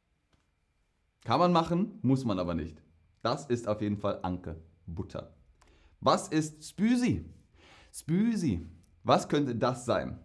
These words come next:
Spüsi auf Platz Nummer fünf. Ist das der Bus? Ist das die Katze? Oder ist das der Hund? Spüsi, was könnte das sein? Es klingt süß und klein, oder?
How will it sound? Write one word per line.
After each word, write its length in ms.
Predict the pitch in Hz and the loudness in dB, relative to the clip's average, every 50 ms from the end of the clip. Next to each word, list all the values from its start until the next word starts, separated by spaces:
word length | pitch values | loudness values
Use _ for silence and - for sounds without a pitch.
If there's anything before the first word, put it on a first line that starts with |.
| - - | -20 -20
Spüsi 600 | - - - 135 156 190 190 - 101 - - - - - _ | -18 -8 -4 -2 0 0 0 -2 -4 -6 -8 -10 -16 -16 _
auf 300 | - 92 101 98 - - - _ _ _ _ _ _ | -4 -4 -4 -4 -6 -12 -20 _ _ _ _ _ _
Platz 400 | - - 113 123 123 - - - | -4 -2 0 0 0 -2 0 2
Nummer 240 | 131 123 123 120 123 | 2 4 4 2 2
fünf. 460 | - 139 131 104 - - - - - - | 2 2 4 4 2 0 -4 -12 -2 2
Ist 220 | 151 151 151 - | 2 2 2 2
das 300 | 135 127 117 - - - - - - - - - | 0 0 0 -2 -6 -12 -16 -20 -20 -12 -6 -2
der 120 | 95 95 | -2 0
Bus? 460 | 80 107 135 196 - - - - - - - - 69 73 82 90 98 98 98 98 101 104 - - - - - | 4 4 4 4 4 0 -4 -12 -16 -20 -16 -14 -10 -6 -4 0 0 0 0 0 -2 -4 -8 -14 -20 -6 -2
Ist 240 | 110 113 110 - - | -2 -2 0 0 0
das 280 | 107 104 - - - - - - 330 311 302 277 277 277 285 285 294 285 - - | 0 0 0 -4 -12 -20 -12 -6 -4 -2 -2 -2 -2 -2 -4 -4 -4 -6 -6 -6
die 140 | - - - | -6 -6 -6
Katze? 580 | - - - - - - - 127 156 220 - - - - - - | -6 -10 -10 -10 -8 -4 0 0 0 0 -2 -6 -12 -18 -4 0
Oder 320 | - 127 135 139 143 139 127 | 2 2 4 4 4 2 2
ist 220 | 131 127 - - | 0 -2 -2 -2
das 200 | 123 123 - - - - - - - - - - - - - - - - - - - - - - _ - | -2 -2 -4 -8 -16 -20 -20 -20 -20 -20 -20 -20 -20 -20 -20 -20 -20 -18 -16 -14 -14 -14 -16 -10 _ 0
der 380 | 120 110 107 110 - - - - | 2 2 2 0 -6 -8 2 6
Hund? 480 | 139 196 196 165 95 - - - - - _ _ _ _ _ _ _ | 8 8 8 6 4 0 -4 -12 -18 -20 _ _ _ _ _ _ _
Spüsi, 720 | - - - - 147 175 196 180 143 120 104 - - - - - _ _ - | -20 -14 -4 0 2 4 4 4 4 2 0 -2 -4 -8 -16 -20 _ _ -12
was 160 | 104 - - | -10 -6 0
könnte 220 | - 151 151 151 | 2 2 2 4
das 200 | 135 135 123 110 | 4 4 4 4
sein? 340 | 123 117 110 107 90 78 - - - | 2 0 2 0 0 -2 -6 -12 -18
Es 140 | - - - | -18 -12 -6
klingt 320 | - 160 175 170 175 135 | -2 0 2 2 2 0
süß 340 | 127 117 139 175 233 240 - | -2 -4 -2 -2 -2 -2 -2
und 140 | 220 165 170 | -4 -4 -4
klein, 360 | - - 160 120 101 87 - | -4 -4 -2 -2 -2 -2 -2
oder? 400 | - 117 139 170 185 247 269 - | -2 0 0 0 0 -2 -4 -8